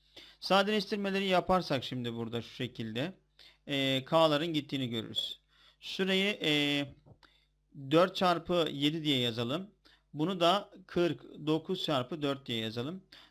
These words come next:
Dolayısıyla şu dört ile bu dört sadeleşirse, bununla da bu sadeleşirse burada yedi kalır. O zaman yedi çarpı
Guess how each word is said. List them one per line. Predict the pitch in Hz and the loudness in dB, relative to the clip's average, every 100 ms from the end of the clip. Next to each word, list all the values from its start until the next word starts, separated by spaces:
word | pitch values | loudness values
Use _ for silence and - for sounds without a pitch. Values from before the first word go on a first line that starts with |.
| _ | _
Dolayısıyla | 170 180 185 202 170 143 - _ | 0 2 2 0 2 2 0 _
şu | - 202 170 | -12 -4 2
dört | 165 165 | 2 2
ile | 156 147 139 | -4 -4 -4
bu | 143 | -2
dört | 143 135 | -2 -2
sadeleşirse, | 143 131 127 131 160 131 123 123 160 - - _ | 0 0 0 -2 -4 -4 -6 -6 -8 -18 -20 _
bununla | 139 143 156 180 180 165 | -12 -2 0 0 0 0
da | 147 147 | 0 -2
bu | |
sadeleşirse | 156 156 131 117 117 - 127 190 175 | 0 2 2 0 -4 -4 -6 -6 -6
burada | 151 165 | -4 -4
yedi | 147 143 143 | 0 0 -2
kalır. | - 113 113 - _ _ | -4 -8 -10 -16 _ _
O | 156 | -4
zaman | 160 165 | 0 0
yedi | 151 143 156 180 | 2 2 2 0
çarpı | 170 147 127 - 117 | 0 0 -2 -6 -6